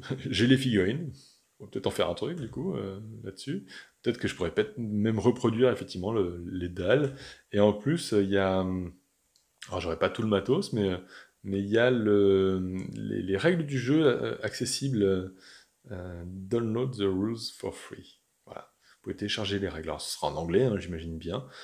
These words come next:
Mais, euh, mais je ne connaissais pas, je sais pas où, euh, enfin, je sais pas si vous étiez nombreux à connaître ça. Euh, c'est marrant que, voilà, dans certains pays, il y a des, des petits jeux un peu plus, euh, euh, enfin, voilà.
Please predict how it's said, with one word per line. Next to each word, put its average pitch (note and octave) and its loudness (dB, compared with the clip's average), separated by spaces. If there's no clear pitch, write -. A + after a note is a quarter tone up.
Mais, A2 6
euh, G#2 8
mais A2 2
je G2+ 2
ne D3 2
connaissais D#3 4
pas, B3 2
je C3+ -4
sais - -4
pas F3 2
où, E3 0
euh, C3 4
enfin, - -4
je G2+ -4
sais - -6
pas F3 0
si C3 -6
vous A2+ -8
étiez G#2+ -10
nombreux A#2+ 0
à C3 -2
connaître A2 -6
ça. F3+ -6
Euh, G#2 2
c'est A2 -2
marrant G#2+ 0
que, G2 -10
voilà, G2 -2
dans A2 -6
certains - -10
pays, G2+ -2
il C3+ 0
y B2 0
a - 0
des, F#2 -6
des G2+ -2
petits B2+ -2
jeux A2+ 6
un G2 2
peu G2 -8
plus, A2 -4
euh, F#2 -2
euh, F2 -10
enfin, F2 -14
voilà. D#2+ -10